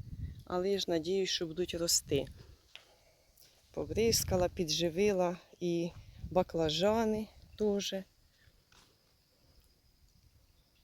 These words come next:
Ну, надіюсь, вискочать і мої ці, ну, кавуни. Кавуни це щось теж.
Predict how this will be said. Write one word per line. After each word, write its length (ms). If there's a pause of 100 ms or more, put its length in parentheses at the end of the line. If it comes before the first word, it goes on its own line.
(2000)
Ну, 340 (400)
надіюсь, 460
вискочать 720
і 120
мої 360 (600)
ці, 340 (140)
ну, 480 (840)
кавуни. 580 (500)
Кавуни 800 (100)
це 280
щось 440
теж. 360